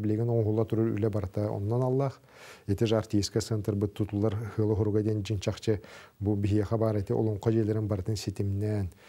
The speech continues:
ити улустарга баар культурабы дьиэлэрин бартын ситимнээн, киилэр хаамай үрдүк чыпчааллары ити же билигин тутуллан, э, хүрбөт үрдү сылгылай кирэхтаах артистка центр быт артистка киими пулуохтаах. Ол, ол бар буоллаана же барылын кыйытты холбоон,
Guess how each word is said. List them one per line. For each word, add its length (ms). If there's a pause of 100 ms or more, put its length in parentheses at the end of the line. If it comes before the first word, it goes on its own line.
(140)
ити 160
улустарга 580
баар 180
культурабы 520
дьиэлэрин 360
бартын 260
ситимнээн, 640
киилэр 280
хаамай 340
үрдүк 180
чыпчааллары 580 (300)
ити 220
же 140
билигин 320
тутуллан, 520
э, 180 (360)
хүрбөт 320
үрдү 140
сылгылай 440
кирэхтаах 560
артистка 500
центр 340
быт 200
артистка 420
киими 280
пулуохтаах. 580 (320)
Ол, 320
ол 140
бар 220
буоллаана 380
же 80
барылын 300
кыйытты 280
холбоон, 600